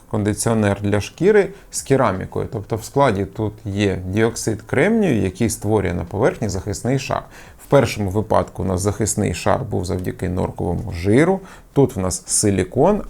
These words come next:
а тут вже діоксид кремнію. В принципі, як я розумію, це та сама кераміка, яку наносять на лакофарбове покриття автомобіля.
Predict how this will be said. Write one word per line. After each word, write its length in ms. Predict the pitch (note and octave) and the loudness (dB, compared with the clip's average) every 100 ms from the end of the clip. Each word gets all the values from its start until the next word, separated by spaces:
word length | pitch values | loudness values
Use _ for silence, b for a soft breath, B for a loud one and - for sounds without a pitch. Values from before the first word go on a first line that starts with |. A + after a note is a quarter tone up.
| - | -2
а 180 | G2+ | -2
тут 300 | F#2 - D#3+ | 0 0 0
вже 320 | A#2+ F2+ C3 - | 2 2 2 2
діоксид 580 | G2+ G2 - - C3+ | 0 0 0 0 0
кремнію. 440 | - - A2 E2+ F2 | 0 0 2 0 -6
В 160 | - | -6
принципі, 440 | A2+ C#3 C#3 - G#2+ | -2 -2 -2 -2 -2
як 200 | G2 - | 0 0
я 100 | G#2+ | 2
розумію, 460 | G#2 F#2+ B2+ E3 | 2 2 2 2
це 200 | - - | 2 -4
та 180 | F2+ G2 | -4 -2
сама 360 | G2 A#2 G2+ G2 | -2 0 0 -2
кераміка, 480 | - G#2 F3+ F#3 - | -2 0 0 -2 -2
яку 360 | F#2+ F#2+ - C3+ | -2 -2 -2 -2
наносять 500 | F2+ G2 B2 D3 - | 0 -2 0 -2 -2
на 180 | F#2+ G2 | -4 -4
лакофарбове 680 | F#2 - - A2+ C3 A2+ | -4 -6 0 0 2 -2
покриття 480 | - - - F#2 A2 | -4 -8 -4 -2 2
автомобіля. 680 | A2 A2 - A2+ F2+ - | 2 0 0 0 0 -4